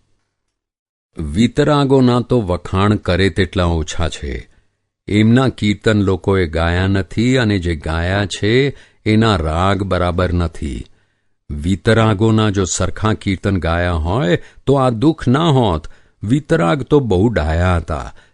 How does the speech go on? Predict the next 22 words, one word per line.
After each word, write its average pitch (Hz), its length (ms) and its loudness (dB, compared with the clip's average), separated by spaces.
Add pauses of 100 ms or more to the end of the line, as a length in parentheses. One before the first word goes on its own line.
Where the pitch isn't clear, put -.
(120)
તેમનો 113 380 4
માલ 104 460 2
તો 123 160 0
બહુ 101 360 0
જબરો. 87 800 0 (560)
એ 104 120 2
તો 139 160 2
કહે 98 260 2
છે, 147 480 0 (160)
"સમક્તિથી 123 960 0
માંડીને 110 720 2
તીર્થંકરોના 110 1000 -2
કીર્તન 110 500 -2
ગા 95 220 2
ગા 101 220 0
કરો." 123 500 2 (580)
તો 92 80 -4
પછી 90 260 -2
સાહેબ, 95 480 0 (400)
અપકીર્તન 156 760 2
કોના 180 360 2
કરું? 95 440 2